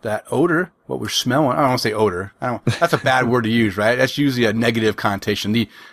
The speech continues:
Speaker 1: the,
Speaker 2: Yeah.
Speaker 1: uh, you know, the, the aroma is, uh, low to very low malt aroma with a grainy sweet character, which is interesting. It has a pleasant, subtle fruit aroma from fermentation,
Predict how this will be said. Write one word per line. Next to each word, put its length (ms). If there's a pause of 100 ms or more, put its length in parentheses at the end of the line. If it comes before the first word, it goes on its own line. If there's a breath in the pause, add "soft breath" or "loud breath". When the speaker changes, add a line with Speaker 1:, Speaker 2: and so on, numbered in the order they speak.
(140 loud breath)
Speaker 1:
the, 120
Speaker 2:
Yeah. 200
Speaker 1:
uh, 140 (680 soft breath)
you 100
know, 160
the, 160 (100)
the 180
aroma 720 (560 soft breath)
is, 400
uh, 200
low 560 (120)
to 180
very 560
low 440 (140)
malt 340
aroma 420 (140)
with 140
a 60
grainy 460
sweet 460
character, 520 (500 soft breath)
which 140
is 120
interesting. 520 (500 soft breath)
It 60
has 120
a 60
pleasant, 500
subtle 380
fruit 340
aroma 360
from 220
fermentation, 680